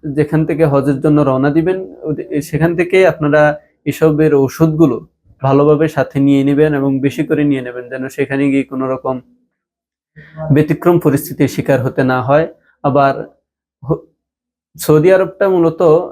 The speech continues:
একটা গ্রীষ্মপ্রবণ এলাকা, সেখানে অনেক গরম থাকে আমাদের দেশের তুলনায়, সেদিকে আবহাওয়াটা অনেক শুষ্ক। সেক্ষেত্রে আমাদের, আমরা যারা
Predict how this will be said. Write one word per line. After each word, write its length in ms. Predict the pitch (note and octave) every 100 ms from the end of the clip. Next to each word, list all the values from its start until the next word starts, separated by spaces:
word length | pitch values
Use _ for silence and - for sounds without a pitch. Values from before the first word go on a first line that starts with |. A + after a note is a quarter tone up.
| -
একটা 540 | D#3 - C#3+ C#3 C3+ - C#3+
গ্রীষ্মপ্রবণ 640 | D#3+ - D#3+ D3+ C#3+ B2+
এলাকা, 400 | A#2+ A#2+ B2 A#2 _ D#3+
সেখানে 360 | D3 C#3+ D#3
অনেক 260 | D3+ D3+ C3+
গরম 300 | C#3 D3 D#3
থাকে 180 | D#3 D#3+
আমাদের 480 | C#3 C3 C#3 C#3 C3+ _ _ -
দেশের 240 | C#3+ D#3 D3
তুলনায়, 320 | D3+ D#3 F3
সেদিকে 340 | E3+ C3 C3+ C#3
আবহাওয়াটা 420 | B2 B2+ C3 C3+
অনেক 280 | B2+ B2+ - _ _ _ -
শুষ্ক। 380 | D3+ - - - - - _
সেক্ষেত্রে 440 | D#3+ D#3 E3 F3
আমাদের, 500 | E3+ D3+ D3+ E3 - _ _ _ -
আমরা 260 | C#3 C#3+
যারা 520 | D3 D3 D3 D3 C#3